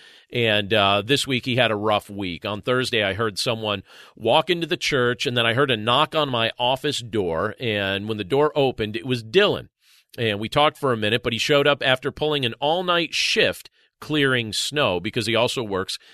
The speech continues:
at a local university, and they called him in to help remove snow. And he looked exhausted. He was at our church three hours earlier than necessary because it didn't make sense for him to drive home. And so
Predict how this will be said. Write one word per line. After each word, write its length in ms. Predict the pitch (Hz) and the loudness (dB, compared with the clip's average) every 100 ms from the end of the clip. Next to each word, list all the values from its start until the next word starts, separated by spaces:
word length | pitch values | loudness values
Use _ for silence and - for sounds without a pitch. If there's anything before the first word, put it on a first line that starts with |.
| - | -8
at 80 | - | -2
a 60 | 113 | 2
local 440 | 110 107 107 98 - | 2 2 0 -2 -4
university, 840 | 123 117 98 131 160 - 85 92 - - _ | -4 -4 0 0 2 -2 -4 -6 -10 -20 _
and 220 | 120 107 | -4 0
they 160 | 113 110 | 2 2
called 380 | - 101 101 123 | 0 0 0 0
him 100 | 123 | 0
in 220 | 113 127 | 0 0
to 100 | 98 | -2
help 300 | 92 131 - - | 2 0 -2 -6
remove 500 | 123 104 87 87 - _ _ | -4 -2 -4 -6 -10 _ _
snow. 480 | - - 180 185 117 - - - _ | -8 -2 2 4 2 -2 -14 -20 _
And 140 | 151 143 | 0 2
he 80 | |
looked 300 | 139 160 - - _ _ 160 | 4 2 0 -8 _ _ -2
exhausted. 720 | 127 104 120 127 - 87 - _ _ _ _ | -2 2 4 4 2 -4 -10 _ _ _ _
He 120 | - 147 | -2 4
was 400 | 143 139 120 - - - | 6 6 4 0 -10 0
at 240 | 139 165 - | 4 4 4
our 160 | 156 160 | 2 2
church 420 | - 180 139 - - | 2 2 2 0 -8
three 320 | - 165 196 | -4 0 4
hours 340 | 170 160 139 - | 4 4 0 0
earlier 640 | 196 208 202 180 170 165 151 | 2 4 4 4 2 0 0
than 300 | 139 127 131 | -2 0 2
necessary 760 | 175 - 151 - 113 95 113 | 4 2 0 0 0 0 -2
because 300 | 113 123 107 | -4 -4 -4
it 80 | 98 | -2
didn't 220 | 139 131 | -2 0
make 180 | 127 117 | 0 0
sense 300 | - 135 127 | 0 -2 -2
for 100 | 113 | -4
him 160 | 123 | -4
to 80 | 104 | -6
drive 420 | 82 117 113 107 | -4 2 2 2
home. 360 | 95 151 117 104 | 0 0 0 -2
And 100 | 104 | -4
so 200 | - 113 | -2 -2